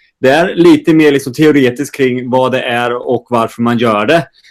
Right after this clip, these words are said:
Men sen vill jag grotta ner mig lite mer också, så jag träffar också Magnus Hellgren på Region Kronoberg.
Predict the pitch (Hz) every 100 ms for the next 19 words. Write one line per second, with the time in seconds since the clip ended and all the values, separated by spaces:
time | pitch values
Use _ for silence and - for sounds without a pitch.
0 | - 139 170 175 202 196 196 185 180 175
1 | 165 165 170 151 - 160 180 226 160 127
2 | - 135 143 151 143 156 143 - 175 175
3 | 175 170 _ - 170 131 123 170 170 123
4 | 139 139 131 139 135 127 131 _ _ 160
5 | 151 127 180 165 104